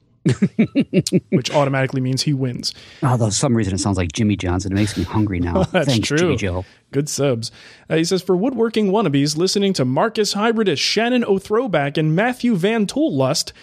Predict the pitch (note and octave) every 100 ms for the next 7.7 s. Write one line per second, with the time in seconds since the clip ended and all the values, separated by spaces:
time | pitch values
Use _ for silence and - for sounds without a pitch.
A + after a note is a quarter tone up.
0 | - _ - B3+ A#3 A#3 C4 G#3+ D4+ G3
1 | B2+ D#3 D3 D#3+ G#3 F#3 G3 G#3+ F#3+ C#3
2 | C3 D#3 E3 D3+ D3 D3+ C#3+ C#3+ C#3+ D3
3 | - F#3 F3 D3 F#3+ F3+ A#2+ D3+ G3+ E3+
4 | F3+ F3+ - C3+ - - - - - D#3+
5 | D#3+ - G#3+ - - - G3 F#3+ D3+ E3+
6 | F3 F3 F3+ D#3 E3 F#3 F#3 C#3 - D#3
7 | F3+ F3 F3+ E3 C#3+ B2+